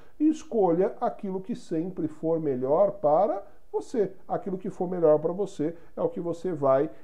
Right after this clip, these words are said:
iniciar aí esse processo de, ah, de estudo e desenvolvimento pessoal, tá bom? Vamos lá, vamos lá. Vamos avançar.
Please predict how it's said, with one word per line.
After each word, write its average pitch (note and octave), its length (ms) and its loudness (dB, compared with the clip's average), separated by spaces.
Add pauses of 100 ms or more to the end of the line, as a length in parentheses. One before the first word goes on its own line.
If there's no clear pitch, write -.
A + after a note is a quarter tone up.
(140)
iniciar E3 720 2
aí B2+ 420 4
esse C3+ 400 0
processo C#3 760 0
de, C3+ 320 0 (280)
ah, C#3 600 6
de D3+ 80 -2
estudo C#3+ 400 0
e C#3 40 2
desenvolvimento C#3+ 840 0
pessoal, B2+ 560 2
tá A#2+ 100 -4
bom? F#3 340 6 (840)
Vamos D3 300 0
lá, C3+ 200 4
vamos C#3 320 -2
lá. G#2+ 220 2 (320)
Vamos C#3 540 2
avançar. D#3 760 4